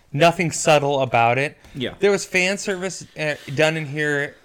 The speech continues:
Speaker 1: to the Favreau level of The Mandalorian, where it's like, if you know what this is, you are rewarded.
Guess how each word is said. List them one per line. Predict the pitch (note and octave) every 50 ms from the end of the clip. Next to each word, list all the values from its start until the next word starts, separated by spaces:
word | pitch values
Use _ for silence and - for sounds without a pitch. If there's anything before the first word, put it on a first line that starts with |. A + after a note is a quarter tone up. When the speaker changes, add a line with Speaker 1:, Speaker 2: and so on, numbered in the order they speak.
| - -
Speaker 1:
to | - - D3+
the | C3+ B2+
Favreau | - - - D3+ D3 D3+ D3+ C#3+ D3+ C#3+ C3+ C3
level | B2+ B2+ B2 A#2+ B2 B2 A#2+
of | A2+
The | A#2 A#2+
Mandalorian, | A#2+ B2 A#2+ A#2 A2 B2 A#2+ B2 B2 B2 A#2+ A#2 A2+ A2+ A2
where | A2+ A#2+ A#2+ B2
it's | C3 B2 -
like, | C#3 C3 C3+ C3+ - - - - - - - - - _ _ _ -
if | D3 C#3 - - -
you | E3+ F3+ F3+
know | F#3 F#3 F3 E3+ G3+
what | A3 B3 A#3+ F3+ - E3
this | G3+ G3+ G3+ - -
is, | F3 C#3+ B2 A#2 B2 C3+ - - - _ _ _ _ _ _ _ _ _ _ _ _ _ _ _ _ _
you | - D#3 C3 C3+ D#3 E3+ F3+ F#3 F#3+ F#3 F#3 F#3+ F#3+ -
are | D#3+ E3 D#3+
rewarded. | D#3 E3 D#3 D3 D#3 E3+ E3+ E3 C3+ B2 A2+ -